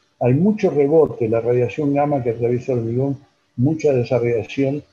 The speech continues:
es, eh, directa y, y otra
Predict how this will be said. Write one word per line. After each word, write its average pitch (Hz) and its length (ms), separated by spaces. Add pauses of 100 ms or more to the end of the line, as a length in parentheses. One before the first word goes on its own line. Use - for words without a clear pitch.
(300)
es, 120 220
eh, 110 600
directa 156 680 (440)
y, 131 400
y 127 40
otra 143 320